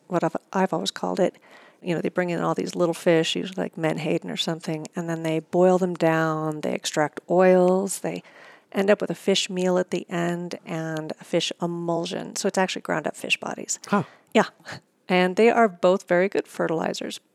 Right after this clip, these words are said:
Speaker 1: But again, if you don't need fertilizer, why put it on there? And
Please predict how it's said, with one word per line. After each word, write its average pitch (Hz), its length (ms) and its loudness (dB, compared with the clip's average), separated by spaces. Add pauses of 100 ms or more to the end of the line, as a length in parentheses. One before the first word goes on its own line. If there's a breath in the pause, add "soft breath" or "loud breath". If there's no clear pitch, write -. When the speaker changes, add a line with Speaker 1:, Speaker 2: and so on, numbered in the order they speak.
(160)
Speaker 1:
But 175 140 4
again, 185 520 0 (520 soft breath)
if - 200 -4
you 202 120 4
don't 208 140 6
need 196 120 2
fertilizer, 190 500 2
why 170 200 2
put - 180 -4
it 180 140 -4
on 190 220 0
there? - 280 -8 (500 loud breath)
And 180 540 0